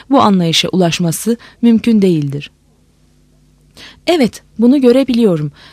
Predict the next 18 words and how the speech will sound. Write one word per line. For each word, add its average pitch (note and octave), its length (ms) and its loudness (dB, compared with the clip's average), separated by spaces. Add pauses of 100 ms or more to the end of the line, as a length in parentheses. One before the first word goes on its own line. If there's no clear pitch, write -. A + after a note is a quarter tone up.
Daha G#3+ 200 0
gelişkin A#3 460 0
uygarlıkların E3+ 840 -2
değerleri F#3+ 560 0
ve A3+ 180 4
davranış F3+ 460 0
biçimleri E3+ 440 -2
ile E3 240 -6
ilgili F3 300 -4
konuştuğumuzda F3 880 -4 (340)
bu B3+ 160 2
kültürel C#4+ 500 0
mit B3 260 2
sorusuna G3 500 -2
daha B3 220 0
derin F#3 280 2
girmek D3+ 360 -6
istiyorum. D3 500 -6